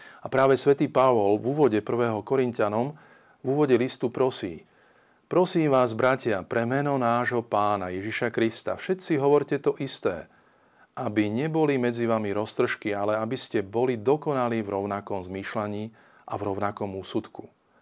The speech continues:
Môžeme teda vnímať skutočne tento prvý list Korinťanom ako nástroj pre tvorbu spoločenstva, ktoré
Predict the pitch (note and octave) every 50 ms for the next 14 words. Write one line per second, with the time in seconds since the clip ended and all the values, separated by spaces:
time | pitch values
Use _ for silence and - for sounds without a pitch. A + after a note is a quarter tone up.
0 | _ _ _ _ _ _ _ _ _ _ _ _ _ _ _ _ - - A2+ -
1 | - A#2 A2 - A2+ G2+ G#2 G2 F#2 G2+ B2+ F3 F3+ C3+ G#2 - - - E3+ D#3+
2 | - - - - A2 G2 - G#2 G#2 G#2 G#2+ F#2+ - - C#3 C3+ C3 A2 G2+ -
3 | - - G#2+ G#2 A2 A2+ A2 - A2 G2+ G2+ G2+ G2+ G#2 - A2 G2+ - - A2
4 | G2+ F#2+ F#2 - - - - - - - - - _ _ _ _ _ _ _ _
5 | _ _ _ - - A2 G#2+ A2+ A#2 - - - C3 C3+ C3+ C3+ C3 - - G#2
6 | F#2+ F#2+ - - A#2+ A#2 A#2+ A#2+ A2 A2 A2 A#2 A#2+ A#2+ _ _ _ _ _ _
7 | _ _ _ _ _ _ - - - - C3+ C3 C3+ C3 - A#2+ G2+ G2 F#2+ -
8 | - A2 G#2 A2 - - A2 G2+ G2+ G2 F#2+ G2 G2 G2+ G#2